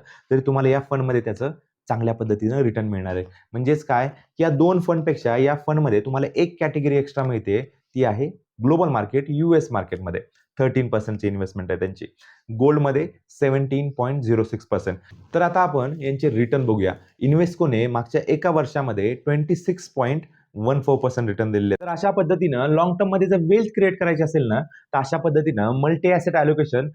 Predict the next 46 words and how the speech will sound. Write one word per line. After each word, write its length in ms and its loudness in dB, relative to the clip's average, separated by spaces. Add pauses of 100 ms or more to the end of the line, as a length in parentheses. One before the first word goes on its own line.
(220)
करणं 280 2
खूप 240 0
महत्त्वाचं 420 0
आहे. 80 2
आणि 160 0
तो 140 -2
फंड 280 2
मॅनेजर 300 2
तुम्हाला 480 0 (400)
इझिली 380 4
करून 260 4
देऊ 120 2
शकतो, 300 -2
कारण 240 0
त्याला 180 2
एक्सपिरियन्स 400 0
असतो 380 2 (200)
मागच्या 300 0
वीस 320 2
वर्षाचा, 460 0
तीस 360 0
वर्षाचा, 420 -2
चाळीस, 500 0
चाळीस 320 0
वर्षाचा 480 0 (280)
या 100 2 (100)
फंड 120 0
मॅनेजर 300 0
लोकांना 440 0 (220)
एक्सपिरियन्स 400 -2
असतो. 200 -2
आणि 120 2
त्यांना 260 2
माहीत 240 2
असतं 240 0
की 280 -6
येणाऱ्या 240 2
काळात 200 0
गोल्डमध्ये 480 2
चांगली 300 2
रॅली 220 4
आहे 100 2
का, 140 -4
सिल्वरमध्ये 560 2
आहे 100 0
का, 200 -2